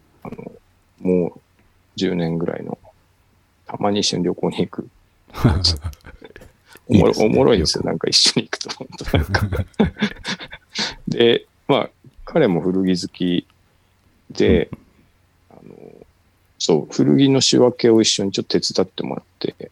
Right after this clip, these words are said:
Speaker 2: あー、いいですね。
Speaker 1: で、さらに最後ちょっとサンキューマートに行って、
Speaker 2: うん。
Speaker 1: 古着を買ってき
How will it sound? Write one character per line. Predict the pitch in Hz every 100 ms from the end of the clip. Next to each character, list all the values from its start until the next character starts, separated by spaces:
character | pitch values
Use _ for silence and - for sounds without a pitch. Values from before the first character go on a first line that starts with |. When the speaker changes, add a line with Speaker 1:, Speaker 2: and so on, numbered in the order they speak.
| _
Speaker 2:
あ | 107
ー、 | 107 101 95 90 87
い |
い |
で | 87
す | -
ね。 | 85 85 85 - -
Speaker 1:
で、 | - 120 117 - _ - -
さ | - 139
ら | 113
に | 123
最 | 123 110
後 | 92 80
ち | -
ょ |
っ | 90
と | - - _ _ _ _ _ _ _
サ | - 90
ン |
キ | 82 87
ュ |
ー |
マ | 85 50
ー |
ト | - - - _ _ -
に | - - -
行 | 90
っ | 76
て、 | -
Speaker 2:
う |
ん。 | 92 -
Speaker 1:
古 | 80
着 | -
を | 50 - _ _ _ _ _ _ _ _ _ _ _ _ _ _ _ _ _ _
買 | -
っ |
て | -
き | -